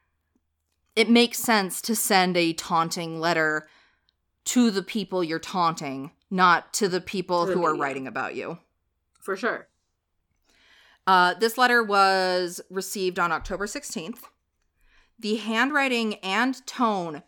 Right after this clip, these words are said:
Speaker 1: completely different from those previous two letters.
Speaker 2: Well, and just the spelling in it, too. Like, I don't know, maybe it's just,
Speaker 1: Oh
Speaker 2: like,
Speaker 1: my
Speaker 2: the,
Speaker 1: God, the
Speaker 2: the
Speaker 1: spelling is all
Speaker 2: judgmental,
Speaker 1: over the fucking
Speaker 2: the
Speaker 1: place.
Speaker 2: judgmental side of me, but it, it's just, like, it has more of that creepy tone of, like, wait,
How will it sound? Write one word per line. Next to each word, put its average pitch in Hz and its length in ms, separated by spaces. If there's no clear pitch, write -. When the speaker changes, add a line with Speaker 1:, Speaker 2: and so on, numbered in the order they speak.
Speaker 1:
completely 220 800
different 175 480
from 170 160
those 156 180
previous 147 460
two 156 160
letters. 120 560
Speaker 2:
Well, 240 300
and 214 100
just 214 120
the 226 100
spelling 180 480
in 156 120
it, 156 140
too. 190 180
Like, 147 160
I 165 120
don't 160 80
know, 160 100
maybe 160 220
it's 160 120
just, 160 140
Speaker 1:
Oh 196 120
Speaker 2:
like, 202 40
Speaker 1:
my 190 80
Speaker 2:
the, - 60
Speaker 1:
God, 190 160
the 175 80
Speaker 2:
the 190 80
Speaker 1:
spelling 190 400
is 208 80
all 165 140
Speaker 2:
judgmental, 196 100
Speaker 1:
over 165 100
the 156 100
fucking 151 340
Speaker 2:
the 196 140
Speaker 1:
place. 175 60
Speaker 2:
judgmental 185 500
side 165 220
of 165 60
me, 175 80
but 160 100
it, 170 160
it's 175 160
just, 190 220
like, 165 120
it 175 200
has 175 380
more 151 200
of 156 100
that 139 200
creepy 160 360
tone 160 380
of, 151 140
like, 143 320
wait, 165 480